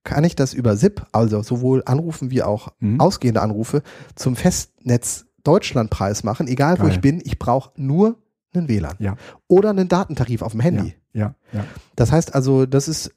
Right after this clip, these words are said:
Speaker 1: <clears throat> das, was ja auch Clemens Schrömpel jetzt so letztens als Hack mal auf Twitter gemacht hat. Er hat, äh, sich eben auch einfach seinen sip-Client, äh, sein sip-Telefon zu Hause entsprechend angerichtet und sagt,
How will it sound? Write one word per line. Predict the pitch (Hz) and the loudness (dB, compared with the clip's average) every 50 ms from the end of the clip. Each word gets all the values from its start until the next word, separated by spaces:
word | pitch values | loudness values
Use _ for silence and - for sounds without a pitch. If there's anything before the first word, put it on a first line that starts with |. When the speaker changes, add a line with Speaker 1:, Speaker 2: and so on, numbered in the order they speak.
| _ | _
Speaker 1:
<clears throat> | - - 151 135 | -6 -2 0 2
das, | 123 135 - | 2 2 2
was | - 120 - | 0 0 0
ja | 127 101 | 0 0
auch | 107 120 | 0 -2
Clemens | - - 135 151 147 127 123 - - - - | 0 0 0 2 2 0 -2 -4 -6 -8 -8
Schrömpel | - - 139 151 156 143 | -2 -2 -2 0 2 2
jetzt | 127 120 - | 2 2 2
so | - 110 - | 0 -2 0
letztens | 117 117 127 - - 127 120 | 2 0 0 0 0 -4 -2
als | 110 117 - - | 0 0 0 0
Hack | - - - | 0 0 2
mal | - 117 104 | 2 0 0
auf | 92 - | 0 -2
Twitter | - - 170 - 143 | 0 0 2 2 2
gemacht | 110 110 98 101 110 - - | 2 2 0 -2 -2 -2 -2
hat. | 147 - | -2 0
Er | 123 120 | 0 0
hat, | 123 127 - - | 0 0 -2 -6
äh, | - - 113 113 | -8 -4 -2 -2
sich | 107 113 120 98 | -2 -4 -4 -4
eben | 117 117 95 | -4 -4 -2
auch | 120 139 | -2 -2
einfach | 135 127 120 120 | -2 -2 -2 -2
seinen | 113 120 113 113 110 | -2 0 0 0 2
sip-Client, | 123 - - - - - 123 107 110 120 131 - - | 0 0 -2 -2 -2 0 2 2 2 0 -2 -4 -4
äh, | - 117 113 107 104 - - - - - _ _ _ | -2 0 2 2 0 -2 -6 -16 -20 -20 _ _ _
sein | - 110 107 107 | -2 -2 0 2
sip-Telefon | 143 147 - - 127 117 110 - 127 120 | 0 0 2 0 0 0 0 0 0 -2
zu | 117 - 120 | 0 2 2
Hause | 120 123 127 | 2 2 2
entsprechend | 113 113 - - 127 113 117 - | 0 -2 0 -2 0 0 0 -2
angerichtet | - 113 113 131 135 151 151 - | -2 -2 -2 0 -2 -2 -2 -2
und | 131 120 | -2 0
sagt, | 131 127 - | 0 0 -2